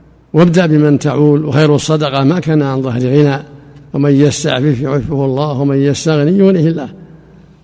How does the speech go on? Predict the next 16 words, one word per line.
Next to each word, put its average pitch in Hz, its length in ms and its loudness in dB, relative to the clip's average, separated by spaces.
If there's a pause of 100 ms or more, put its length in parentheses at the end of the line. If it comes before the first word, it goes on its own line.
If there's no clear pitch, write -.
(320)
قوله 147 220 2
صلى 123 140 -4
الله 139 240 -2
عليه 156 120 0
وسلم: 143 220 -2 (880)
"لأن 160 220 0
يأخذ 151 360 2
أحدهم 151 440 0
حبله 151 380 4 (640)
فيأتي 151 320 2
بحزمة 147 420 4
من 151 100 4
الحطب 151 440 0
على 147 220 0
ظهره 156 360 0
فيبيعها 160 800 0